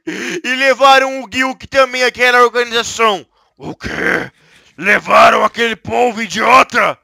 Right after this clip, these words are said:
Sim, papai, levaram ele também. Só que eu encontrei o filho dele e o filho dele sabe aonde é a organização. Ah, isso é bom, filho. Então vem pra vila. Eu já tô aqui.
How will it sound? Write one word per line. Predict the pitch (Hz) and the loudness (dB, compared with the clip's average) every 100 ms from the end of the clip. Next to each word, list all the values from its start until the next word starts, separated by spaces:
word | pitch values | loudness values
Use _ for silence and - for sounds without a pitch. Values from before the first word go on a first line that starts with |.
| _ _ _ _ _ _ | _ _ _ _ _ _
Sim, | - - 240 185 | -14 -10 -8 -6
papai, | 208 202 226 214 | -6 -2 2 2
levaram | 226 233 190 233 226 226 | 2 -4 4 4 4 0
ele | 226 220 202 | -2 -2 -2
também. | 220 214 208 190 - 220 254 - | -4 -2 -4 -6 -12 -14 -10 -8
Só | 233 | -4
que | 233 240 240 175 | -6 -6 -10 -8
eu | 233 247 | -8 -8
encontrei | 233 254 220 247 | -8 -10 -8 -8
o | 240 | -8
filho | 240 254 | -8 -10
dele | 175 233 240 214 196 269 208 | -6 -4 -4 -6 -12 -18 -10
e | 247 | -10
o | |
filho | 233 269 262 | -8 -10 -8
dele | 254 254 240 | -6 -6 -2
sabe | 269 254 247 | 4 4 4
aonde | 247 240 247 220 | 2 2 -2 0
é | |
a | 247 | 2
organização. | 240 233 240 226 226 - 240 220 156 _ _ _ _ _ | 2 0 -4 -4 -6 0 2 2 -2 _ _ _ _ _
Ah, | - - - - - - _ _ - - | -20 -18 -18 -20 -20 -20 _ _ -20 -20
isso | - 139 175 | -14 -12 -12
é | - | -14
bom, | 147 156 151 | -12 -12 -14
filho. | - 147 139 123 113 _ 202 214 165 | -18 -16 -16 -18 -20 _ -20 -20 -20
Então | 165 214 165 | -6 -6 -4
vem | 202 214 | -6 -6
pra | 170 226 | -2 -4
vila. | 160 214 220 226 208 262 277 - _ | -4 -2 0 2 0 -6 -20 -20 _
Eu | 226 | -4
já | 240 294 | 2 2
tô | - | 4
aqui. | 330 311 285 285 190 | 4 4 2 -2 -2